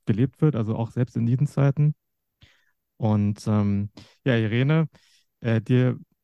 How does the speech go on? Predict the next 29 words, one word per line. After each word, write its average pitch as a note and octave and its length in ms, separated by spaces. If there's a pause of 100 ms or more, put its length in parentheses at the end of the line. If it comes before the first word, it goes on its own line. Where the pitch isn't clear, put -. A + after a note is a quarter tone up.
(160)
danke A#2+ 200
ich - 80
natürlich A#2+ 280
auch, B2 220
dass C3 200
du A#2+ 400
dabei A2 320
gewesen B2+ 380
bist, B2 280
dass A2 160
du G#2+ 180
auch G#2+ 120
mal A2 300 (480)
geschildert B2+ 380
hast, A#2+ 240
ähm, G#2 500 (280)
was A2+ 180
euer A2+ 100
Startup A2 360
vorhabt, C3 600
ähm, G#2+ 340 (500)
wie A2+ 160
ihr A#2+ 100
den G#2+ 220
Weltraum A2+ 300
kommerziell A#2 640
nutzen B2 600
möchtet, A#2+ 640
ähm, G#2+ 320